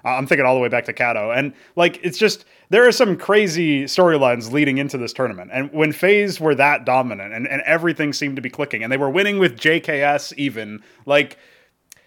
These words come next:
I don't know, man. The, it felt like in some ways that this team couldn't lose a big game if they made it to the big game, and it felt like they were a lock for making it to the big game. It felt like there was no way they could lose.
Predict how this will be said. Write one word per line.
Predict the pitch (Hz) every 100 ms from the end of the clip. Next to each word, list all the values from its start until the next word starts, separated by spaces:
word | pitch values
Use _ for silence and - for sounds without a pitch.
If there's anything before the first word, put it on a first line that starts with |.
| _ -
I | 190
don't | 196
know, | 160
man. | 123 113
The, | 123 180 185
it | 190
felt | 220 247
like | 226 220 190
in | 170
some | 165 190 175
ways | 170 139 131 113
that | 160
this | 143 143
team | - 165 143
couldn't | - 147 147 110
lose | 117 131 117 107 110
a | 127
big | 131 120
game | 117 107 101 110
if | 151
they | - 156
made | 170 208
it | 196
to | 156
the | 135
big | 117 110
game, | 104 101 98 120
and | 139
it | 143
felt | - 165 160
like | 151 139
they | 139
were | 135 139
a | 139
lock | 127 135 143
for | - 131
making | 131 143 117
it | 110
to | 113
the | 110
big | 107 98
game. | 101 95
It | 113
felt | 151 151
like | 139
there | 139
was | 120
no | 143
way | 143
they | 127
could | 123 113
lose. | 117 101